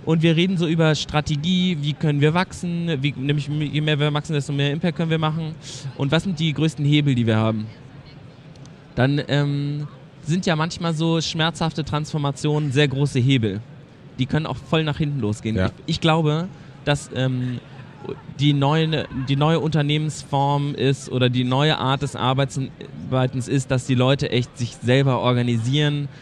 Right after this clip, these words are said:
Speaker 1: selber miteinander ihre Probleme klären, dass kein Chef dazwischen
Speaker 2: Mhm.
Speaker 1: stille Post spielt, dass die wie Kinder behandelt werden, sondern dass die einfach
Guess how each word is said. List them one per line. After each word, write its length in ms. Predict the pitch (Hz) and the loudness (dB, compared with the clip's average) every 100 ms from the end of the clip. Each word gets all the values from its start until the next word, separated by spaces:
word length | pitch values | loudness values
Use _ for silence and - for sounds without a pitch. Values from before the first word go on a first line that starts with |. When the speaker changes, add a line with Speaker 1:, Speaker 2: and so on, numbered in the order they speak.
| - | -2
Speaker 1:
selber 300 | 123 139 139 | 4 6 6
miteinander 480 | 127 131 131 127 127 | 2 0 0 2 2
ihre 200 | 120 117 | 2 2
Probleme 520 | 117 117 127 139 147 | 2 2 4 4 2
klären, 480 | 143 131 131 131 131 | 0 0 2 2 2
dass 180 | 120 - | 0 0
kein 200 | 139 139 | 0 0
Chef 280 | - 139 - | 0 -2 0
dazwischen 560 | 131 - 131 123 135 | -2 -2 -4 -2 -2
Speaker 2:
Mhm. 140 | 131 113 | -2 -2
Speaker 1:
stille 280 | 131 127 127 | 0 0 2
Post 320 | 131 139 - | 2 0 -4
spielt, 560 | - 127 131 127 123 - - - - | -2 2 4 2 0 -10 -18 -16 -4
dass 160 | 147 127 | 0 2
die 160 | - 131 | 2 2
wie 100 | 139 | 2
Kinder 320 | 151 147 139 | 2 2 2
behandelt 460 | 123 127 127 127 | 2 2 2 0
werden, 380 | 117 117 120 123 | 2 2 2 0
sondern 240 | 113 123 120 | -2 0 0
dass 140 | 120 | -2
die 100 | - | -2
einfach 380 | - 131 139 131 | -2 0 0 -2